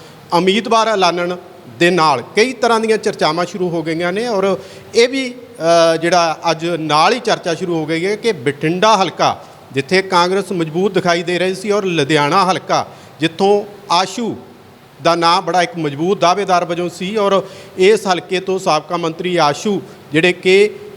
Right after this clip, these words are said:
ਹਿੰਦੂ ਕ-, ਅਹ, ਜਿਹੜੀ ਹੈ ਹਿੰਦੂ ਪਰਿਵਾਰਾਂ 'ਚ ਹਿੰਦੂ, ਕਿਉਂਕਿ ਲੁਧਿਆਣਾ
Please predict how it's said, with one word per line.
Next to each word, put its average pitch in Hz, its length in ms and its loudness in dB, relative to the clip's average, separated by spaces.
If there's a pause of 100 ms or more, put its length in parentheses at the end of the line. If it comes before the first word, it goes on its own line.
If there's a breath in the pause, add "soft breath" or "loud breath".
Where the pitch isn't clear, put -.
(140)
ਹਿੰਦੂ 220 320 0
ਕ-, 240 160 -12
ਅਹ, 147 600 -2
ਜਿਹੜੀ 160 300 2
ਹੈ 156 180 2
ਹਿੰਦੂ 170 300 -4
ਪਰਿਵਾਰਾਂ 160 480 0
'ਚ 160 180 -12
ਹਿੰਦੂ, 170 320 -2
ਕਿਉਂਕਿ 180 280 -2
ਲੁਧਿਆਣਾ 165 500 2